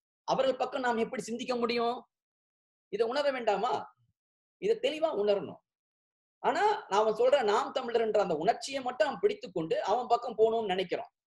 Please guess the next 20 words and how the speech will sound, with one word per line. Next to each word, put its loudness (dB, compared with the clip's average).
இது -6
மிகப்பெரிய -2
கவனமாக 0
நோக்க -2
வேண்டிய -2
ஒரு -4
சிந்தனை -2
என்பதை 0
அன்பு -8
கூர்ந்து -6
நான் -4
எல்லா, -6
அனைவரையும் -6
நான் -10
கேட்டுக்கொள்ள 2
விரும்புகின்றேன். -8
நம் -4
மலேசிய -2
தமிழறி 0
கழகம் 2